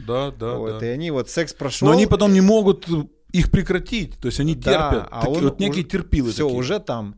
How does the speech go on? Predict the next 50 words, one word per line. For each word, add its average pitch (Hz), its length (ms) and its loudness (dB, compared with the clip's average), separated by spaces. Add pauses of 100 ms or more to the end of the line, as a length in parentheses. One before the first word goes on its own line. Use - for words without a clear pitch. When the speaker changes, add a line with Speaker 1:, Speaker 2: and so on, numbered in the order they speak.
Speaker 2:
и, 170 100 -14
и, - 460 -18
и - 20 -12
всё, 147 220 -6
и 120 100 -4
человек 185 280 -8
начинает 147 460 -6
там 117 520 -12
что-то 123 260 -16
выдумывать, 110 580 -10
короче, 101 300 -14
Speaker 1:
Да. 98 100 -10
Speaker 2:
какую-то 98 140 -10
дичь. 92 300 -14 (180)
Speaker 1:
Да, 98 140 -10
да, 92 60 -10
да, 95 140 -12
да, 92 100 -14
да, - 0 -
да, 85 500 -14
да. 87 120 -18 (720)
Speaker 2:
<laughs> - 60 -8
Или 127 160 -4
себя 175 360 -2
менять 170 560 -4 (180)
Speaker 1:
Да. 98 300 -12
Speaker 2:
под, 139 360 0 (100)
либо 117 600 -6
человека 143 420 0
Speaker 1:
Подстраиваться, 175 640 2
Speaker 2:
менять. 131 40 -10
Speaker 1:
терпеть. 156 480 0
Ну, 226 200 4
короче, 147 360 2
там 147 120 0
много 151 200 2
разных 107 280 -2
вариаций 104 300 -6
Speaker 2:
В 131 40 -6
любом 147 180 -4
Speaker 1:
есть, 143 100 -8
да. 139 60 -8
Speaker 2:
случае, 131 140 -8
это 127 100 -10
всё 139 200 -6
деструктивная, 117 840 -8
Speaker 1:
Да, 101 300 -16
Speaker 2:
жуткая 107 360 -12
Speaker 1:
да. - 80 -14
Speaker 2:
херня. 98 300 -14